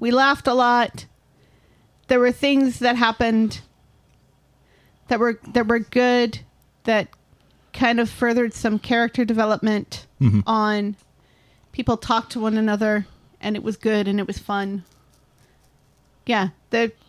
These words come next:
Speaker 1: we, we reintroduced Laura the Chin, and that's going to have
Speaker 2: Right.
Speaker 1: consequences later on.
Speaker 2: Yeah, right, we feel
Speaker 1: And
Speaker 2: it.
Speaker 1: it was good. It was good the way that they set up, set it up.
Speaker 2: Yeah,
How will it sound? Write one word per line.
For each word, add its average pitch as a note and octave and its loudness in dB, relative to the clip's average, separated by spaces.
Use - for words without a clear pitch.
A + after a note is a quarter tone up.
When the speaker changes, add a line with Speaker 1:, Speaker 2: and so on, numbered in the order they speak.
Speaker 1:
we, A3+ -2
we A3 -2
reintroduced A3 0
Laura G#3 2
the G3+ -2
Chin, G3+ 0
and G3+ 0
that's G#3+ -2
going G#3 -2
to G#3+ -2
have G3+ 0
Speaker 2:
Right. F#3+ -4
Speaker 1:
consequences G#3 -2
later G3+ -2
on. G3+ 0
Speaker 2:
Yeah, F#2+ -6
right, G2+ -2
we G2+ -8
feel A2+ -2
Speaker 1:
And A#3 4
Speaker 2:
it. A#3 4
Speaker 1:
it A#3 0
was A#3 -4
good. B3+ -2
It A#3 -6
was A3 -8
good G#3+ -6
the G#3 -6
way G#3 -4
that G3 -8
they G3 -4
set G3 -4
up, F#3 -4
set G3+ -8
it G3+ -4
up. F#3+ -6
Speaker 2:
Yeah, G2 0